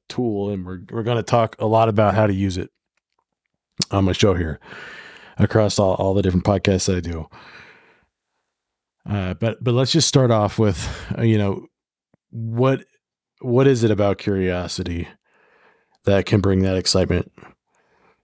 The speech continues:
and perspective and everything back into our lives? Think about it. Think about kids for a second. The reason that the things kids say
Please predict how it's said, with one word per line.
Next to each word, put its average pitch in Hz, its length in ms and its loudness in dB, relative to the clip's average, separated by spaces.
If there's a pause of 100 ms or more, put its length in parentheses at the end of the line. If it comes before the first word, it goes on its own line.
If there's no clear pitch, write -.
(460)
and 98 140 -2
perspective 92 540 0
and 92 80 2
everything 90 260 2
back 90 180 2
into 87 120 0
our 80 100 -2
lives? - 500 -6 (1600)
Think 127 180 4
about 127 220 4
it. - 120 -4
Think 117 160 4
about 110 220 4
kids 95 220 -2
for 101 120 -6
a 95 60 -4
second. 95 360 -6 (680)
The 107 100 -2
reason 156 640 2 (640)
that 117 320 0
the 101 100 -10
things 123 320 2
kids - 280 -2
say 113 420 2